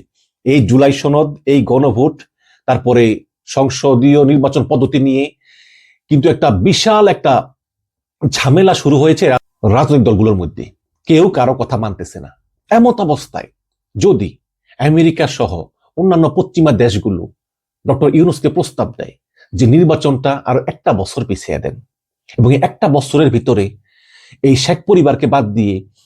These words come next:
বা যারা যারা অভিযুক্ত গণহত্যায় তাদেরকে বাদ দিয়ে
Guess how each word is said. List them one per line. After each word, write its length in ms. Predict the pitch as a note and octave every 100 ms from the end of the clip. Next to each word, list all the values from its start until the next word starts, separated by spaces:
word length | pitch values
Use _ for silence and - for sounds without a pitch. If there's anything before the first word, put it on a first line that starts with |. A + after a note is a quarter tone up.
| -
বা 160 | G2 C#3
যারা 380 | F#2 C3 C3 C#3
যারা 300 | E3 C3+ E3+ - _ -
অভিযুক্ত 500 | C#3 E3 D#3+ - - - _ _ -
গণহত্যায় 540 | D3+ E3+ D3 - F#2 - _ _ _ _ _ _ -
তাদেরকে 380 | B2+ D3 C#3+ D3+
বাদ 300 | C3 A#2+ G2+
দিয়ে 320 | G#2 F#2+